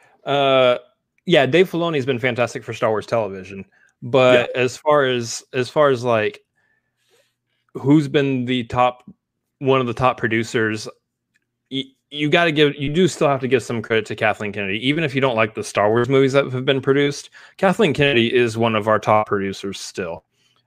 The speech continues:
Speaker 1: I mean, she's had her hands in, like, pretty much everything that Lucasfilm has done,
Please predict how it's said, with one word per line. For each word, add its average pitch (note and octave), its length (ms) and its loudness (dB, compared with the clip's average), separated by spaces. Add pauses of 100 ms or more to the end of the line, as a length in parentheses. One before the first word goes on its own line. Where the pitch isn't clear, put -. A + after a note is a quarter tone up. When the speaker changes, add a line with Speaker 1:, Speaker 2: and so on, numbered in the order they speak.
Speaker 1:
I B2 120 0
mean, A2+ 460 -2
she's C#3 240 -4
had D#3 160 2
her C3+ 100 4
hands A#2+ 380 0
in, G#2 400 -4
like, G2+ 260 -2
pretty - 140 -4
much G#3 220 0
everything C3 360 0
that G#2+ 100 -4
Lucasfilm A2 600 0
has G#2 180 -6
done, G2 440 -6